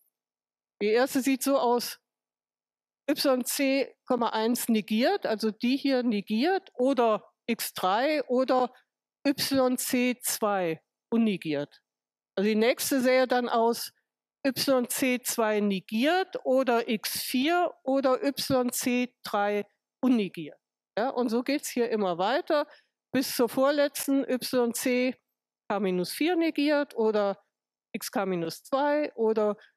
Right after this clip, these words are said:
Y C K minus drei. So, warum ist das jetzt eine sinnvolle Konstruktion? Ja, gucken wir mal uns mal an, wie das aussehen kann, wenn C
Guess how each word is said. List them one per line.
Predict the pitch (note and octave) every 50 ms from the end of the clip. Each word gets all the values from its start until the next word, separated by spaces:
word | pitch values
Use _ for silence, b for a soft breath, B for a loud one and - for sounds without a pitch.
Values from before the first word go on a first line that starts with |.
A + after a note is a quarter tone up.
| _ -
Y | B3 A#3 - - A#3+ A3 G#3+ G#3+
C | - - A#3 A3 G#3+ G#3+ G#3 G3+ - _ _ _
K | - G#3+ G3
minus | G3 G3 F#3 F#3 F3+ F3 - -
drei. | - - E3+ D3 - - - - _ _ _ _ _ _ _ _ _ _ _ _ _
So, | G3 F3+ E3+ -
warum | F#3+ F#3+ A3+ A3+ A#3+
ist | C#4 B3+ -
das | - B3 A#3+ -
jetzt | A#3+ A#3+ - -
eine | A#3+ A#3
sinnvolle | F#3+ A3+ B3 C4 C#4 - C4 A#3+ A#3 A3+
Konstruktion? | A3+ - A3+ A3+ - - - - G#3 G#3 - - - - G#3+ G3 F3 D#3+ D#3 D#3 - _ _ _ _ _ -
Ja, | G3 G3
gucken | - C#4+ D4+ - E4+ D4+
wir | B3 C4
mal | B3+ B3+ A#3+
uns | - B3+ C4 C4+ - -
mal | A#3 A3+
an, | - A3+ B3 E4 F4 - - _ _ _ _ _ _ _ _ _ _ _ _ _ _ _ _ _ _ _ _ _ _ _ _ _ _ _ _ _ _ _ _ _ _ _ _ _ _ _ _ _ _ _ _ _ _ _ _ _ _ _ _ -
wie | B3+ B3 B3 A#3+ A#3+ G#3+
das | - A#3+ - -
aussehen | - A#3+ C4+ D#4+ - D#4+ D4 C#4+
kann, | - D4 C4+ C#4+ C#4
wenn | C4 B3 B3+ -
C | - - - - C4 B3 B3 B3 B3 B3 A3+ -